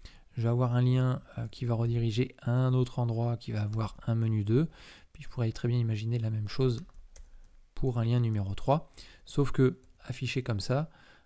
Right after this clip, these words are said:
euh, ça va me les coller les uns après les autres. Moi, ce que je voudrais, c'est donner une structure, donner une information,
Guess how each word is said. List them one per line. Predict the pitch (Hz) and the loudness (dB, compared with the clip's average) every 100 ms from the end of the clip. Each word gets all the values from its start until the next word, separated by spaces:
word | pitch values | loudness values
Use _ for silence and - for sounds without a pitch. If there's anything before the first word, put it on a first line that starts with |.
| - | -8
euh, | 120 113 | -4 -2
ça | - | 0
va | 117 | 2
me | 117 | 2
les | 117 | 2
coller | - 113 | 2 2
les | 139 117 110 | 4 2 2
uns | |
après | 120 - 117 | 0 2 2
les | 113 | 2
autres. | 101 - - - - - | -2 -6 -16 -20 -18 -4
Moi, | 123 | -2
ce | |
que | - | 0
je | 117 | 0
voudrais, | 110 110 127 165 | 0 0 2 0
c'est | - 120 123 | 0 2 2
donner | 113 113 135 | 2 0 2
une | 120 | 0
structure, | - - - 120 - 131 156 143 | -2 -8 -6 -6 -2 2 2 2
donner | 107 113 | 0 0
une | 117 | 0
information, | 110 - 120 113 - 131 131 | -2 -2 -2 -2 -2 -2 -2